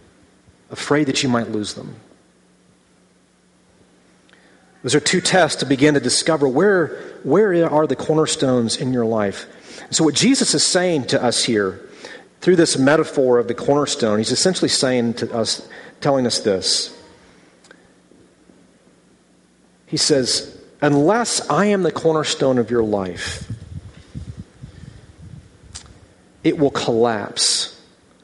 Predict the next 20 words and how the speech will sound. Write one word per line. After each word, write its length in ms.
no 200
matter 260
how 180
great 500
it 140
is." 480
Jesus 380
here 160
is 100
telling 320
us 220
that 140
unless 380
he 220
becomes 420
the 80
cornerstone 640
of 140
your 100
life, 580